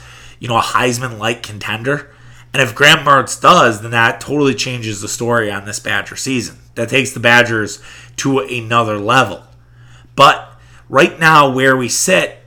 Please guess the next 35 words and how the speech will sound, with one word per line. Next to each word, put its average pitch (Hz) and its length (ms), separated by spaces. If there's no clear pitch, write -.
Graham 160 320
Mertz 170 400
has 120 160
kinda 185 720
struggled. 165 640
He 120 60
hasn't 160 220
had 180 120
that 180 180
great 147 240
of 170 80
a 147 60
training 113 400
camp. 101 260
This 143 220
is 151 100
getting 139 400
a 131 160
lot 123 220
of 117 80
deep 123 180
dives 117 420
from 104 500
Jeff 120 240
Patrikas, 165 720
a - 20
couple 127 240
other 120 160
Badger 113 380
blogs 117 680
to - 60
kinda 123 240
look 120 260
at 110 300
what, 123 400